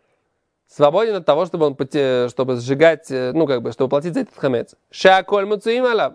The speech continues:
либо аро, поскольку все мы, все обязаны сжигать хамец. Ляхар Песах, а после Песаха, махлок с Раби Шимон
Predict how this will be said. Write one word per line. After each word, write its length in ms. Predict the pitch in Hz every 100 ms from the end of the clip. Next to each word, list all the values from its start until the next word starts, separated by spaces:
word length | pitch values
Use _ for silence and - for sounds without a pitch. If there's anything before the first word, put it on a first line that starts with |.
| _
либо 320 | 139 160 165 160
аро, 200 | 220 -
поскольку 320 | - 175 143
все 280 | - 247 302
мы, 180 | 269 -
все 260 | - 254
обязаны 540 | 294 247 233 175 143 127
сжигать 320 | 139 143 131
хамец. 400 | 143 131 - _ _ _ _ _ _ _ _
Ляхар 580 | 127 131 127 185 233 220
Песах, 540 | 143 123 - 151 - _ _ _ _
а 140 | - 123
после 480 | - 285 330 269 180
Песаха, 580 | 165 135 131 131 113 - _ _
махлок 380 | - 233 285 -
с 60 |
Раби 220 | 269 240 220
Шимон 360 | - 190 170